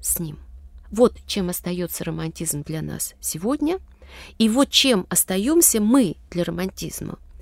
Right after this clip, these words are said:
Полем приложения его сюжетов, его образов, его красок и интонаций, которые отзываются нашими собственными ощущениями и воспоминаниями. Поэтому и сегодня романтизм —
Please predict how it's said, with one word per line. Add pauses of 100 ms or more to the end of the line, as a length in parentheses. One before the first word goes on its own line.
(400)
Полем
приложения
его
сюжетов, (460)
его
образов, (600)
его
красок
и
интонаций, (360)
которые
отзываются
нашими
собственными (300)
ощущениями (380)
и
воспоминаниями. (360)
Поэтому
и
сегодня
романтизм —